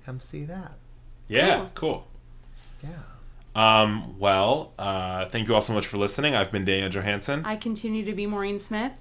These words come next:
Speaker 1: I'm the little girl from The Ring, and, like, in seven days, I'm gonna pop out of your T V, so just get ready for that.
Speaker 2: Nice.
Speaker 3: Cool.
Speaker 1: Yeah.
Speaker 2: Well,
Speaker 3: Specifically
Speaker 2: oh.
Speaker 3: your T V or, like, just any screen?
Speaker 1: Well,
Speaker 2: Mm-hmm.
Speaker 1: I don't, you know,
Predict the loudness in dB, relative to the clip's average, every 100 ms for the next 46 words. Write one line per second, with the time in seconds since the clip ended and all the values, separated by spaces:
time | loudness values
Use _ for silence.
0 | -8 -6 -4 0 0 2 2 2 0 -4
1 | -6 -6 -6 -6 -4 -4 -4 0 0 0
2 | -2 0 0 0 -2 -2 -2 -4 -4 -6
3 | -6 -4 -4 -2 -4 -4 -8 -12 -12 -10
4 | -8 -10 -10 -12 -10 -12 -12 -14 -14 -12
5 | -10 -10 -12 -12 -10 -8 -8 -10 -14 -16
6 | -14 -8 -6 -6 -8 -10 -10 -16 -18 -20
7 | -16 6 8 10 8 2 -2 0 2 2
8 | 0 -4 -4 -4 -4 -4 -4 -4 -6 -8
9 | -8 -6 -6 -6 -8 -10 -10 -12 -8 -2
10 | 2 2 2 0 6 10 10 8